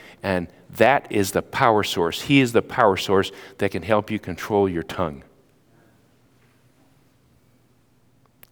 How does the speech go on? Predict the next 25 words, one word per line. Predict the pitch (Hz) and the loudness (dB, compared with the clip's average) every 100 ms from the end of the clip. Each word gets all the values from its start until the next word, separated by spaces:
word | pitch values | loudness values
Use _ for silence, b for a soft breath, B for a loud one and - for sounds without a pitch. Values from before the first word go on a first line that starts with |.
| - | -8
We | 104 | -6
really | 90 110 123 120 | -2 0 2 0
need | 117 123 85 | 0 -2 -4
the | 82 | -8
power | - 104 85 73 | -6 -2 -2 -2
of | 71 | -8
the | 76 | -8
Holy | 80 71 | -8 -10
Spirit. | - - 71 - _ _ _ _ b b b b b b b b b _ | -12 -12 -16 -18 _ _ _ _ b b b b b b b b b _
Now, | 113 | 2
what | 127 262 | 6 6
are | |
some | - 147 | 4 0
prohibitions | - 143 135 123 143 - 85 | 4 4 4 4 2 2 -4
for | - 90 | -6 -8
the | 82 | -8
tongue? | - 78 69 67 _ _ _ _ _ _ _ - | -8 -10 -12 -18 _ _ _ _ _ _ _ -8
The | 101 | -4
do | 104 120 | 0 2
nots. | 123 107 - - - - - | 4 2 0 -10 -12 -12 -6
First | 135 - | -4 -2
one | 92 | -2
is | 82 | -2
gossip. | - 92 98 - - - B B B B B - | 0 2 2 -2 -12 -18 B B B B B 0
Gossip | 143 208 226 131 113 - | 4 4 6 4 4 2